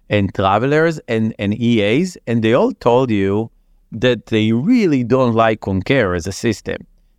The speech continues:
And they didn't, they really don't like their travel agency as the American Express or, or Carl,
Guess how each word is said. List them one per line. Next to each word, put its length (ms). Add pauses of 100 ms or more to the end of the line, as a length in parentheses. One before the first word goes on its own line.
(140)
And 160
they 140
didn't, 460
they 160
really 420
don't 240
like 240
their 180
travel 400
agency 580
as 260
the 200
American 460
Express 520
or, 260
or 180
Carl, 320